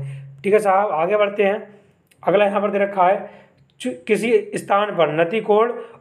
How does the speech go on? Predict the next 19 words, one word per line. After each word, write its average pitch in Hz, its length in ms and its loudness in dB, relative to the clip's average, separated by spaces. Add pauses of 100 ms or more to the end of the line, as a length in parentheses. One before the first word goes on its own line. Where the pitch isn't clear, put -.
और 196 80 4
पृथ्वी 220 320 0
के 240 140 2
चुंबक 220 400 0
क्षेत्र 233 320 -4
के 233 180 0
क्षैतिज 190 640 0
तथा 185 500 0 (160)
ऊर्ध्वाधर 220 380 4
घटक 185 200 -4
में 214 200 -2
क्या 196 120 4
संबंध 175 380 0
होता 175 220 4
है, 185 60 6
इसको 185 220 -2
प्रूव 165 200 -4
करके 170 300 -2
लिखिए। 143 420 -6